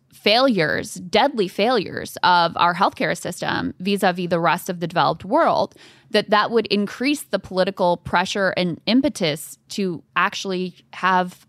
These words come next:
a, a decent healthcare system where people are able to afford and get care. And it, in fact, the exact opposite has happened.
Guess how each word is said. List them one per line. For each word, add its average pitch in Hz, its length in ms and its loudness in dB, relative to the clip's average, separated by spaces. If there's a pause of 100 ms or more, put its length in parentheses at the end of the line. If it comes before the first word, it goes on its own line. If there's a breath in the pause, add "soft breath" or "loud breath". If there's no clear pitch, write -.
a, 160 280 0
a 165 60 -4
decent 185 360 -6
healthcare 180 380 -4
system 147 400 -8
where 147 180 -6
people 180 400 -6
are 165 240 -2
able 170 260 -4
to 160 400 -8
afford 170 320 -4
and 170 100 -4
get 156 180 -6
care. 220 320 -2
And 156 100 -2
it, - 160 -6
in 175 100 -4
fact, 185 320 0
the 165 60 -4
exact 165 480 0 (360 loud breath)
opposite 208 540 2
has 175 240 -2
happened. 240 540 -2